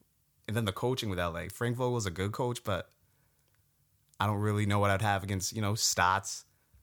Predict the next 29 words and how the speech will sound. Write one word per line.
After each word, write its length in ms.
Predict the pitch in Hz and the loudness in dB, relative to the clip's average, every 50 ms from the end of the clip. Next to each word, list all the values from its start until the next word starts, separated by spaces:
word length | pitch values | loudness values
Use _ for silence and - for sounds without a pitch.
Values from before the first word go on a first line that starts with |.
| _ _ _ _ _ _ _ - | _ _ _ _ _ _ _ -2
uh, 160 | - 90 85 95 | 0 2 2 0
Doc 360 | 95 - 120 113 104 101 - | 2 2 4 4 4 2 2
Rivers, 540 | 104 104 98 98 101 98 98 107 - - - _ _ _ _ _ _ | 0 2 2 2 0 0 0 -2 -4 -8 -10 _ _ _ _ _ _
D'Antoni, 640 | - 101 95 92 - 104 98 101 101 101 101 95 101 - _ _ _ _ _ _ _ _ _ _ _ _ _ _ _ _ _ - | 0 0 0 2 0 0 2 2 2 0 0 -2 -4 -8 _ _ _ _ _ _ _ _ _ _ _ _ _ _ _ _ _ -4
Billy 200 | 104 101 104 98 | -2 -2 0 2
Donovan. 400 | 98 98 101 101 95 101 101 98 | 4 4 4 2 2 0 0 0
Like, 160 | 92 90 87 | 0 -2 -2
he, 260 | - - 123 - - _ _ _ _ _ _ _ _ _ _ _ _ _ _ _ _ | -2 -4 -6 -6 -8 _ _ _ _ _ _ _ _ _ _ _ _ _ _ _ _
it's 180 | - 107 104 131 | -4 -2 0 2
a 40 | |
lot 220 | 120 117 113 113 - | 4 4 4 4 4
to 80 | 98 | 2
ask, 280 | 98 104 101 85 - - | 2 2 2 2 2 2
I 120 | 90 92 | 0 0
think, 240 | 87 - 101 92 - | 2 0 -2 -2 -2
of 120 | 78 90 87 | -4 0 2
that 180 | 92 90 87 - | 4 4 4 2
team. 180 | - 98 85 | -2 -4 -4
If 120 | - 95 107 | -4 0 2
there 100 | 131 135 | 2 2
was 120 | 135 117 | 2 2
more 180 | 127 127 127 117 | 2 2 2 2
talent, 420 | - 123 113 120 135 139 131 - | 2 2 2 2 2 0 0 2
I 100 | 107 107 | 4 4
would 100 | 101 98 | 4 4
absolutely, 380 | 104 107 104 101 113 - - - - | 2 2 0 -2 -6 -8 -10 -14 -10
the 100 | 120 104 | -6 0
Lakers 360 | 101 113 113 107 113 107 98 | 2 2 2 2 0 0 0
are 460 | 95 - 98 95 90 87 85 85 85 | 2 4 4 6 6 4 2 0 -4